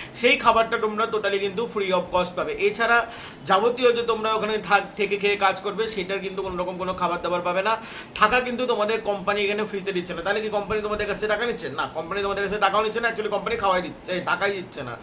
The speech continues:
কিন্তু তোমরা যদি বাইরে থেকে এসে এখানে যদি কাজ করতে চাও, তাহলে তোমাদেরকে কোম্পানি হয়তো ওখানে কারোর সাথে কথা বলে তোমাদেরকে ঘরের ব্যবস্থা করে দেবে, কারণ ওখানে এই ঘর খোঁজা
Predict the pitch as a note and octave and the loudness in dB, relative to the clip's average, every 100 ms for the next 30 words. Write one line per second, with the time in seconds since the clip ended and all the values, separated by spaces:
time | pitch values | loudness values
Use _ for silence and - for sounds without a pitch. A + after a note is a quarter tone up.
0 | - - - A#3 B3+ C4+ A#3 A#3+ B3 A#3 | -14 -16 -4 -2 0 2 4 4 4 4
1 | F#3 F#3+ A3 B3 C4 B3 G#3+ A#3+ A#3 A3 | 6 8 6 4 0 -2 0 0 0 0
2 | G#3+ G#3 F#3 - F#3 G3 B3+ B3 B3 C4 | 0 2 2 2 -2 -2 -2 0 2 2
3 | C4 - - - G#3+ A#3 B3 A#3+ A#3+ B3 | -2 -12 -10 4 6 8 6 4 2 2
4 | G#3 G3+ A#3 B3 A3 A3 A3 A#3+ A#3 A#3+ | 0 2 2 2 4 4 4 2 2 0
5 | G#3+ G#3 G#3 A3 A3+ G3 G3 G#3+ G#3 G3+ | 2 2 2 -2 0 0 2 0 -2 -2
6 | G3 F#3+ G3 F#3+ F3+ F#3 F#3 F#3 F#3 F3+ | -2 -2 -2 0 0 2 2 0 -4 -2
7 | G3 A3 A3+ A#3 F#3 F3 E3+ E3 E3+ D#3+ | 0 0 2 2 0 -2 -4 -6 -2 -2
8 | E3+ E3 E3 F3 | -2 -4 0 0